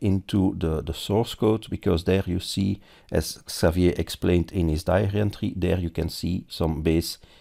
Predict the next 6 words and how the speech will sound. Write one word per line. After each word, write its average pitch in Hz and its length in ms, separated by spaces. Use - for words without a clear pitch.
eighty-five, 80 840
uh, 73 120
script. - 460
So 104 300
let's 98 400
look - 420